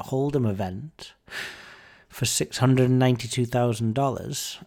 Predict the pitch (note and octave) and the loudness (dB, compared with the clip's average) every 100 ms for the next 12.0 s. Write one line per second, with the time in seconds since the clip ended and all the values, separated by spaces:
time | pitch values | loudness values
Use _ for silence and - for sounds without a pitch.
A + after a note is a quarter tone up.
0 | _ B2+ B2+ B2 B2 B2+ C#3 - - C3 | _ -2 0 2 2 -2 -4 -10 -14 2
1 | C#3 C3+ C#3 C#3 D3+ C#3 - D3 D3 C#3 | 6 8 6 4 2 2 0 2 4 4
2 | C3 D3 D3+ C#3+ C3+ - F3 C3+ G#2+ - | 4 4 4 0 -2 -6 -6 -6 -8 -8
3 | - - - - _ - G#2+ G2 F#2 F#2+ | -10 -12 -20 -20 _ -4 -2 0 -2 -4
4 | G2 - _ _ _ _ _ C3 C3 C#3 | -6 -10 _ _ _ _ _ 4 6 6
5 | - C#3 C3 C3+ C3 B2 C3 B2+ B2 C3 | 6 6 8 6 4 4 2 0 0 -2
6 | B2+ C3 A#2+ C#3 C3+ - C3+ C3+ C#3 - | -4 -6 -6 -4 -6 -6 -2 0 -2 -2
7 | C3 - - - - - C#3 D3 - D3+ | -6 -8 -16 -16 -4 4 4 4 2 2
8 | D3 C3 C#3+ B2+ C3 B2 C3 C#3 C#3 C#3+ | 4 4 6 6 4 2 2 2 2 2
9 | C3 C3 C3 B2 B2 A#2+ C3 B2 C3 A#2+ | 2 0 2 2 0 0 -2 -2 0 0
10 | B2 C3+ C#3 - - - - _ _ G2+ | 2 0 -4 -8 -20 -20 -20 _ _ -2
11 | G#2 B2+ D3 C3+ C#3+ C#3 B2+ B2 A#2+ A#2+ | 4 6 6 4 4 4 6 6 6 4